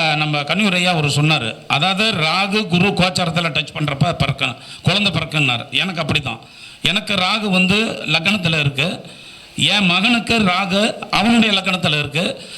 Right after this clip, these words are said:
என் குருவை ராகு டச் பண்ணி போறப்பதான் எனக்கு குழந்தை பிறந்தது. என்னுடைய பையன் சதய நட்சத்திரத்திலே பிறந்தான். அப்ப இதெல்லாம் அவருடைய அனுபவங்கள். நமக்கு ஜோதிடங்கிறது ஒரு கடல். அதுல எங்க இருந்து வேணா ஒரு மலைத்துளி மாதிரியோ,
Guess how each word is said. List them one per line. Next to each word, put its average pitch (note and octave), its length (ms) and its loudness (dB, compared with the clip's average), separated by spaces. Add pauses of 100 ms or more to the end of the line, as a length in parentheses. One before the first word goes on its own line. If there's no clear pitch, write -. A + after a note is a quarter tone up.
என் G#3 300 2
குருவை A#3 360 2
ராகு F#3 340 0 (100)
டச் F#3+ 180 -2
பண்ணி A3 200 2
போறப்பதான் F#3 600 0
எனக்கு F#3+ 260 -6
குழந்தை F3+ 280 2
பிறந்தது. D#3+ 420 2 (500)
என்னுடைய A3+ 380 0
பையன் B3+ 400 2
சதய G#3+ 220 0
நட்சத்திரத்திலே A3+ 640 0
பிறந்தான். D#3 400 -2 (600)
அப்ப A3 220 2
இதெல்லாம் B3 420 2
அவருடைய A3 340 0
அனுபவங்கள். F#3 540 0 (540)
நமக்கு F#3+ 340 0 (220)
ஜோதிடங்கிறது A#3 640 2
ஒரு F3+ 80 -2 (100)
கடல். F3 240 -2 (300)
அதுல D#3 200 0 (140)
எங்க A#3+ 200 0
இருந்து A#3 200 -2
வேணா A#3 220 0
ஒரு G3 160 2
மலைத்துளி F#3 420 -2
மாதிரியோ, F3 240 -2